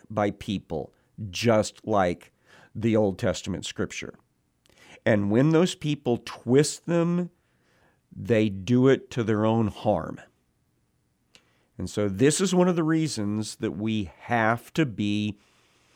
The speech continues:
proper in our approach to Bible study. We don't want to be among the ignorant and unstable who end up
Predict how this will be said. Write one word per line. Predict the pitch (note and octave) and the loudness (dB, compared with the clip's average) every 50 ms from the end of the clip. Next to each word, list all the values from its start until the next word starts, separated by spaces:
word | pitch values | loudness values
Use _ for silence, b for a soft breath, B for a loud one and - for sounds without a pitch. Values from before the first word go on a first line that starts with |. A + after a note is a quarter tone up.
| b b b b b b b b b b b b b b b _ _ _ _ _ _ - | b b b b b b b b b b b b b b b _ _ _ _ _ _ -16
proper | - - - D#3 E3 F#3 G3 - - F#2+ D2 - G#2+ C3+ C#3 _ _ _ _ _ _ _ _ _ _ _ _ | -14 -6 2 4 4 4 4 2 0 -4 -2 -2 -4 -6 -8 _ _ _ _ _ _ _ _ _ _ _ _
in | - A#2 A#2+ A#2 | 0 2 4 4
our | A#2 A#2 A#2+ A#2+ | 4 4 4 4
approach | A#2 A#2 - - - B2+ A#2 G#2+ G#2 G#2+ - - - - | 2 0 -4 0 2 2 2 2 0 -2 -6 -10 -12 -8
to | - C#3 | -6 -8
Bible | A#2+ F#2+ G2 B2 C3+ A#2 A#2+ G#2+ | -4 -2 0 2 2 2 0 -2
study. | - - - G2 F2 - - - _ _ _ _ _ _ _ _ _ _ _ _ _ _ _ _ _ - | -4 -4 -4 -4 -4 -6 -12 -18 _ _ _ _ _ _ _ _ _ _ _ _ _ _ _ _ _ -16
We | G2 F#2 G2 G#2 A#2+ B2 C3+ C#3+ D3+ D#3+ D#3+ | -12 -8 -2 0 2 2 4 2 2 0 0
don't | C3+ B2 B2+ B2 B2+ C3 C3 - - | 2 4 4 6 6 4 4 2 -2
want | - G#2 G#2+ B2+ C3 A2 F2+ E2 - - | -4 0 2 4 4 4 2 -2 -4 -6
to | - B2 | -8 -8
be | G#2+ G2 G#2+ | -4 -2 0
among | G#2+ A2 G#2+ A2 A2+ A#2 A2 | 0 2 2 2 2 2 0
the | G2 G#2+ - - _ - | -2 -4 -6 -6 _ 2
ignorant | C#3+ C#3+ C3 A#2 A#2+ A2 G#2+ A2 A2 G#2+ - - | 2 2 2 2 0 2 2 2 0 -2 -2 -4
and | A2 G#2 | -2 0
unstable | G#2 G#2 G#2+ G2+ - - - - A2 G#2+ G2+ E2 D#2 D2 - - _ _ _ _ _ _ _ _ _ _ | 0 0 -2 -2 -4 -6 -4 -4 -4 -4 -4 -6 -8 -10 -12 -14 _ _ _ _ _ _ _ _ _ _
who | - A#2 A2 G#2 - | -6 -4 -4 -4 -2
end | - A#2+ B2 A#2+ B2 A#2+ G#2 | 0 2 2 2 2 2 2
up | G#2+ G2+ G#2 G#2+ - | 2 2 2 0 -2